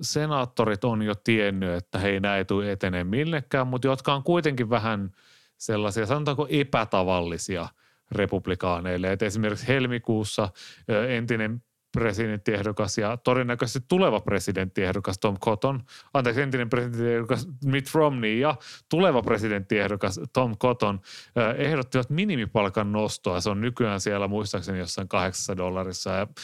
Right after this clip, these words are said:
he ehdottivat sitten, että nostetaanpa tämä kymmeneen dollariin ja demokraat taas nostaa sitä muutenkin jo sitten korkeammalle. Anyway, sen jälkeen maaliskuussa – Entinen presidenttiehdokas Floridan senaattori Marco Rubio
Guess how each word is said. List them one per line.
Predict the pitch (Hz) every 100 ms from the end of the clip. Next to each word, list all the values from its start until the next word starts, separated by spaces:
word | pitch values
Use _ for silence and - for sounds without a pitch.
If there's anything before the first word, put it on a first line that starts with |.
| - -
he | 113
ehdottivat | 113 107 110 98
sitten, | 104 95 101
että | 98 101
nostetaanpa | 104 - - 90 -
tämä | 92 92
kymmeneen | - 143 135 123 117
dollariin | 117 110 110 110 110
ja | 107 107 113 151 - - -
demokraat | 110 101 107 98
taas | - 95
nostaa | 104 90 - 82
sitä | -
muutenkin | 98 98 92 90 92
jo | 90 101 98
sitten | 95 95
korkeammalle. | 87 87 92 101 92 98 95 - - - _ 151
Anyway, | 160 160 190 180 - - -
sen | 170 202
jälkeen | 160 147 143
maaliskuussa – | 185 175 110 - 104 95 - 175 - _ _ _ _ _ _ -
Entinen | 131 156 147 131
presidenttiehdokas | 131 127 123 117 113 120 117 117 110
Floridan | - 127 139 139 120 110
senaattori | 101 110 104 - 113
Marco | 113 127 120
Rubio | 120 139 139 110 104